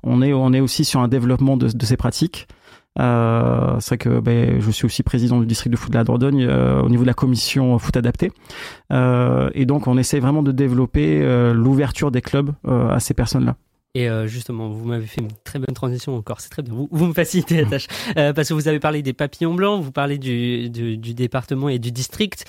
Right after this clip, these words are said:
Speaker 2: Euh, comment justement les associations, les, euh, les acteurs locaux, euh, ont soutenu et comment ils participent à,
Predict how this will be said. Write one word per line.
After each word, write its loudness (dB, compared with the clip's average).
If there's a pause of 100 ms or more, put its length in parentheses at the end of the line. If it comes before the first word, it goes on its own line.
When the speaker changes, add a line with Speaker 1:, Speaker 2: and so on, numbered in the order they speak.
(280)
Speaker 2:
Euh, 0
comment 0
justement -2 (400)
les -2
associations, -4
les, -2 (280)
euh, -4 (160)
les -2
acteurs 0
locaux, 0
euh, -2
ont -6
soutenu -4
et -4
comment -6
ils -6
participent -10
à, -4